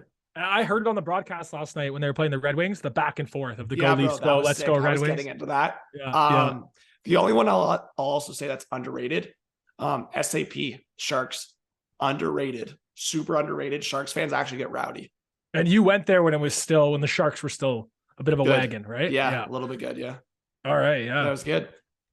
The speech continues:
Speaker 2: Sorry,
Speaker 1: Yeah, man.
Speaker 2: guys. Again, the sickness came through, but I, you know, I got through it a quick little, what, twenty, thirty minutes?
Speaker 1: Yeah, buddy. We
Speaker 2: Got her done.
Speaker 1: appreciate you grinding out the time for us, um,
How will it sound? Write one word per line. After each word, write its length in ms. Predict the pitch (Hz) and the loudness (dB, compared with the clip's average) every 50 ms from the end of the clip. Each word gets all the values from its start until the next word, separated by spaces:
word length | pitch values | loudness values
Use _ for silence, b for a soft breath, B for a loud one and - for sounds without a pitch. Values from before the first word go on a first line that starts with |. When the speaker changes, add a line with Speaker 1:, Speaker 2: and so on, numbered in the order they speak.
| _ _ _ _ _ _ _ _ _ _ _ _ b b b b b | _ _ _ _ _ _ _ _ _ _ _ _ b b b b b
Speaker 2:
Sorry, 360 | - - 165 175 185 190 180 | -2 2 4 6 6 6 6
Speaker 1:
Yeah, 60 | 180 | 6
man. 100 | 180 180 190 185 | 6 8 8 8
Speaker 2:
guys. 260 | 143 143 - - - - | 6 4 2 -2 -4 -4
Again, 380 | 151 160 - 170 160 170 175 160 | -4 -2 0 2 2 2 0 0
the 80 | 156 | -2
sickness 440 | - - - 143 - - 165 160 - | -2 -2 -2 -4 -6 -6 -6 -6 -6
came 240 | - 160 165 160 - | -2 -2 -2 -2 -4
through, 300 | 143 151 160 170 180 165 | -4 -2 0 2 2 2
but 120 | - 151 | 2 2
I, 100 | 139 143 139 - | 2 2 0 0
you 80 | 156 | 0
know, 180 | 139 127 - - - - - | 0 0 0 -2 -6 -12 -8
I 80 | 131 135 | -8 -4
got 320 | 135 151 147 156 151 - | 0 2 2 2 2 0
through 200 | 147 151 156 160 160 | -6 -4 0 0 0
it 100 | 156 - | 0 -2
a 80 | - - | -12 -14
quick 260 | - - 151 - - - - _ - | -10 -8 -8 -8 -8 -12 -14 _ -4
little, 260 | 156 156 160 160 151 | -2 0 0 0 0
what, 200 | 143 135 - - | 0 0 -2 -2
twenty, 200 | - 147 156 156 | -4 -4 -4 -4
thirty 280 | 147 - 151 143 143 143 | -4 -6 -6 -6 -6 -4
minutes? 400 | 147 156 165 170 - - - _ _ _ _ _ _ _ _ _ _ _ _ - | -4 -4 -4 -6 -8 -12 -12 _ _ _ _ _ _ _ _ _ _ _ _ 0
Speaker 1:
Yeah, 180 | 147 156 165 156 | 2 4 4 4
buddy. 360 | 147 156 147 147 143 120 107 _ _ - | 4 4 4 4 2 0 -4 _ _ -4
We 100 | 151 151 | 0 0
Speaker 2:
Got 100 | 151 147 | 0 2
her 80 | 147 160 | 4 4
done. 100 | - - | 4 4
Speaker 1:
appreciate 300 | 127 123 190 180 185 160 | 4 2 2 2 2 2
you 340 | 165 170 170 165 165 156 b b b b b b | 2 2 2 2 2 0 b b b b b b
grinding 340 | - 165 160 165 180 175 180 | -4 0 0 2 2 2 2
out 140 | 175 165 - | 0 0 0
the 60 | 147 | -6
time 300 | - - 156 156 165 165 | -4 -2 0 0 0 -2
for 200 | - - 175 175 | -2 -2 0 0
us, 340 | 185 202 208 - - - - - | 0 -2 -4 -8 -16 -18 -14 -10
um, 580 | 143 143 143 139 135 135 135 127 127 123 113 | -6 -6 -4 -4 -4 -4 -6 -6 -8 -12 -14